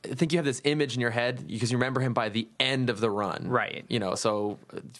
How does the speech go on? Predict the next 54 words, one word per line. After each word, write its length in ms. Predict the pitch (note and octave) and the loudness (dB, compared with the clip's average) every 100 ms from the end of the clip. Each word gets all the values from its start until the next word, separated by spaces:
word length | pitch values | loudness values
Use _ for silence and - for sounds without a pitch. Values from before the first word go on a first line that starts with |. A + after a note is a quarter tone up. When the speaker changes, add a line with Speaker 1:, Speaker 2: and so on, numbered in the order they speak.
| - _ | -20 _
Speaker 1:
what, 260 | - - _ | -6 -6 _
twelve 260 | - B2+ A#2+ | 0 0 2
years 240 | A#2 A2 | 0 0
beyond 520 | - G#2 G#2+ G#2 G#2 | 0 0 0 -2 -4
where 120 | G#2 G2+ | -2 0
we 120 | G#2 | 0
are 120 | F#2+ | 0
now, 400 | A#2+ D#3+ C3 A#2 | 0 0 0 0
what 280 | G#2+ A2 - | 0 0 0
that 100 | G#2+ | -2
character 260 | A#2 G#2+ | 0 -2
became, 240 | G2+ A2 G2+ | -2 -2 0
you 60 | |
go 80 | G2+ | 0
back 140 | G2+ G2+ | 0 -2
to 40 | |
the 40 | G2+ | -2
beginning, 400 | G2+ G2+ F#2+ F#2+ | -2 -2 -2 -2
and 280 | F#2+ F2+ - | -4 -8 -6
I 140 | G#2+ | -6
think 220 | A#2 D#3 D3 | -2 -2 0
they 100 | B2 | -2
were 80 | |
still 400 | B2 - B2 A#2 - - _ | -2 0 0 -2 -10 -20 _
working 580 | G#2+ F#2+ G2 G2+ F#2+ F#2 | -8 -4 -2 -2 -2 -2
it 80 | - | -2
out. 260 | A#1 - - | -2 -4 -2
Speaker 2:
Yeah, 320 | D#3+ D3+ A2 | 0 0 0
yeah, 160 | B2 | 0
you 140 | A#2+ B2 | 0 0
can, 180 | C#3+ C3 | -2 0
you 60 | |
Speaker 1:
Working 220 | A#2+ A#2 | 0 0
Speaker 2:
can 40 | G2 | 0
Speaker 1:
out 20 | |
a 40 | F#2+ | 2
little 60 | G2 | 2
bit. 80 | G#3 | 2
Speaker 2:
see, 400 | G#3 F#3+ E3 - - _ F#3 _ D#3+ | 2 0 0 -2 -8 _ -18 _ -6
especially 420 | C#3+ F3 D#3 D#3 | 0 0 2 2
from 460 | D#3 C#3+ B2 A#2 | 2 2 0 0
episode 420 | A2 B2 - A#2+ - | -2 -2 -2 -2 0
two, 480 | - C#3 A#2+ A2 - - _ | 0 2 2 -2 -6 -20 _
you 80 | - | -4
can 140 | C3 C3 | -2 0
see 220 | - F3 | 2 2
the 120 | D3 | 0
transition 600 | - C#3+ B2 A#2+ - A#2 | 0 0 0 0 0 0
Mark 220 | A2 A2 | 0 0
Hamill 300 | B2 A2+ G#2+ | -2 0 -2
is 80 | G#2+ | -4
still 240 | - A#2+ | 0 -2
going 360 | A2+ A2 G#2+ G#2 | 0 -2 -2 -4
through. 500 | - G#2+ G#2 G2 G2+ | -6 -4 -2 -4 -6